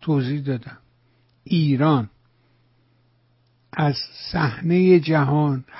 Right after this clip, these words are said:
حذف شده است، نه اینکه حذف خواهد شد. ایرانی دیگه وجود ندارد،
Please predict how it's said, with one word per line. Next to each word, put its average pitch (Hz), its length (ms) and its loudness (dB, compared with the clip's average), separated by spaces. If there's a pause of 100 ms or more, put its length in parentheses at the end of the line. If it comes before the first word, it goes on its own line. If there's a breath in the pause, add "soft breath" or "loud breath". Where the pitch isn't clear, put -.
(140)
حذف 185 640 -4
شده 170 800 -2
است، 185 600 2 (840)
نه 185 60 0
اینکه 190 260 0
حذف 151 460 -2
خواهد 135 520 0
شد. 131 380 -12 (1600)
ایرانی 208 560 4
دیگه 202 220 0
وجود 196 580 -2
ندارد، 185 1160 4